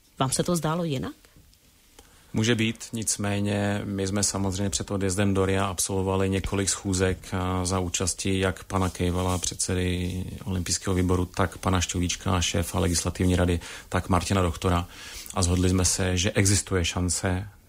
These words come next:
Speaker 2: na to, aby Martina na start nastoupila. A z jejich pohledu a z jejich doporučení a z našeho následného úsudku jsme, a, se rozhodli, že stojí za to odcestovat do Ria a pokusit se v místě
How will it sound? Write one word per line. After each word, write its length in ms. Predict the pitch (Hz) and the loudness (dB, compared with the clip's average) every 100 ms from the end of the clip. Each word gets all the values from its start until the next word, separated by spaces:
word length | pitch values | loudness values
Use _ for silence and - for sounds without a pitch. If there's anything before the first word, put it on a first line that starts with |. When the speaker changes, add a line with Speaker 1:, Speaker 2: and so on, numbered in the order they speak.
| - | -4
Speaker 2:
na 60 | |
to, 320 | 87 95 - 101 | -2 0 0 2
aby 160 | 92 | 2
Martina 580 | 92 87 - 95 92 90 | 2 0 0 2 2 2
na 140 | 90 | 2
start 340 | 90 - 98 - | 0 0 -2 -2
nastoupila. 640 | 92 - 90 98 90 90 - - - - - | -2 2 2 2 2 2 -2 -14 -14 -16 -6
A 180 | 98 92 | 0 2
z 120 | 90 | 4
jejich 240 | 95 95 | 4 4
pohledu 540 | - 95 95 92 98 98 | 0 0 2 4 2 0
a 60 | |
z 60 | 95 | 0
jejich 160 | 92 95 | 0 0
doporučení 960 | 90 98 95 90 - 92 92 92 92 - - - - - | 0 0 0 0 0 0 2 2 0 -6 -20 -20 -8 -2
a 80 | |
z 80 | 87 | 2
našeho 340 | 95 87 104 98 | 4 2 4 2
následného 640 | 87 85 - 95 92 92 | 2 2 0 2 2 2
úsudku 720 | 90 - 92 - - 95 92 - - - - | 0 -2 -4 -4 0 2 0 -6 -20 -20 -6
jsme, 600 | - 95 92 92 90 92 - - | -2 2 4 4 2 0 -4 -8
a, 400 | 92 90 90 90 | -4 -2 0 0
se 160 | - | 2
rozhodli, 460 | 95 87 92 92 92 | 2 2 2 2 2
že 100 | 90 | 2
stojí 320 | - 98 95 | 0 2 2
za 100 | 90 | 0
to 240 | 85 90 90 | 0 -4 -4
odcestovat 680 | - - - - 95 92 | -6 -6 -4 -4 0 2
do 100 | 92 | 4
Ria 200 | 90 90 | 4 2
a 140 | 90 87 | 0 -4
pokusit 460 | 95 - 95 95 | -6 -4 -2 -2
se 200 | - 95 | 0 0
v 60 | 87 | 2
místě 540 | 90 87 - 92 90 | 2 2 0 0 0